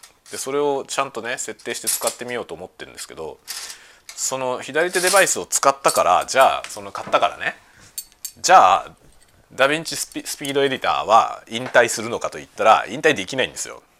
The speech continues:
ジョグホイールがあまりにも便利だから。<laughs>だけどそれ以外の機能はさ、そのデバイス、すごい柔軟性の高いデバイスだから、何でも全部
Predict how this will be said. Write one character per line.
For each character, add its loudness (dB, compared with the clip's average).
ジ -4
ョ 0
グ 0
ホ 6
イ 6
ー 4
ル 2
が 0
あ -2
ま 2
り 4
に -2
も -8
便 -8
利 -18
だ -14
か -14
ら。 -12
<laughs> -16
だ 4
け 4
ど 2
そ -2
れ 2
以 -4
外 6
の -2
機 -6
能 -10
は -12
さ、 -8
そ -20
の -18
デ -6
バ 2
イ 0
ス、 -4
す -6
ご 2
い -6
柔 -4
軟 -2
性 -2
の -4
高 2
い 0
デ -8
バ -6
イ -8
ス -14
だ -12
か -12
ら、 -6
何 2
で 2
も 0
全 -2
部 -8